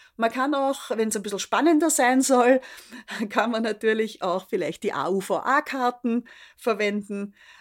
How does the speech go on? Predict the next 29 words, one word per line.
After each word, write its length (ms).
Äh, 260
das 220
sind, 280
die 60
kann 160
man 100
kostenlos 560
bestellen, 520
braucht 200
man 120
nur 100
googeln, 380
A 240
U, 100
A 200
U 120
V 320
A, 300
also 180
diese 220
Versicherung, 720
und 220
die 120
stellen 320
Material 560
für 160
Schulen 400
zur 160
Verfügung. 640